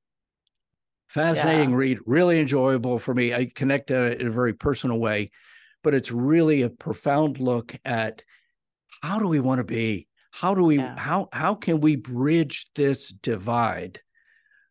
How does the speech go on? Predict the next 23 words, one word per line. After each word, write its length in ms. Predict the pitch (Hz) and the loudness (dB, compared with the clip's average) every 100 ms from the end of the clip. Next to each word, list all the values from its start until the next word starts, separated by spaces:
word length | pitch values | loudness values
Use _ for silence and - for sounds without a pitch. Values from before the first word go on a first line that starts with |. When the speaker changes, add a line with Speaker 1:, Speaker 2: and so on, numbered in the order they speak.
| _ 135 | _ -2
Speaker 1:
Um, 460 | 120 110 104 98 _ _ _ _ _ _ _ _ _ | 0 0 -2 -6 _ _ _ _ _ _ _ _ _
you 100 | 139 | -4
know, 140 | 123 104 | -2 -2
how, 320 | 113 147 170 - | -4 -4 -4 -8
how 160 | 117 151 | -4 -4
can 160 | 151 160 | -2 0
we 140 | 139 | 0
have 440 | 123 135 127 - _ _ _ _ - | -2 -2 -4 -6 _ _ _ _ 2
good 320 | 156 185 135 | 4 4 4
discourse 600 | 156 160 - 143 127 - | 2 2 0 -2 -2 -2
without 340 | 123 143 120 | -2 -2 -2
demonizing 680 | 101 143 135 113 110 113 110 | 2 4 4 2 0 -2 -2
each 200 | 107 - | -2 -2
other? 320 | 120 90 85 _ _ _ - | -2 -2 -6 _ _ _ -12
Speaker 2:
Yeah. 380 | 151 143 123 131 | -6 -4 -4 0
Speaker 1:
He 120 | 160 | 0
has 160 | 147 | 0
some 80 | 139 | 0
Speaker 2:
Thank 140 | 131 131 | 0 2
you. 80 | 156 | 4
Speaker 1:
really 240 | 175 151 | 4 2
good 240 | 147 139 | 2 0
insights. 500 | 143 143 - 127 110 | 0 -2 -2 -2 -4